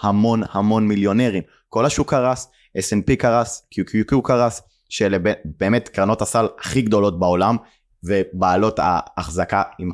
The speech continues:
הכי הרבה כסף, וזה פאקינג מטורף, כי דברים כאלה שקורסים בעשרים, שלושים אחוז, תבינו כמה הון זה מחק,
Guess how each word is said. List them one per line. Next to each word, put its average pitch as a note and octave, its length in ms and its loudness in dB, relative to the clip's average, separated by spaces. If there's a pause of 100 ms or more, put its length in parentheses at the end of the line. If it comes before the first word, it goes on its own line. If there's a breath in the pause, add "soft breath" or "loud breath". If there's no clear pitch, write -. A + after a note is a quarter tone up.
הכי G2 240 0
הרבה F#2 200 2
כסף, - 460 -2 (480 soft breath)
וזה E2+ 180 -2
פאקינג G#2+ 360 2
מטורף, F#2+ 360 0
כי E2+ 300 -2 (260)
דברים F#2 260 0
כאלה G2 180 0
שקורסים F2+ 400 -2
בעשרים, E2+ 400 0
שלושים F2+ 360 -2
אחוז, G#2 320 0 (440)
תבינו G2+ 360 0
כמה G#2 220 0
הון G#2 240 0
זה G2 100 0
מחק, G#2+ 460 -2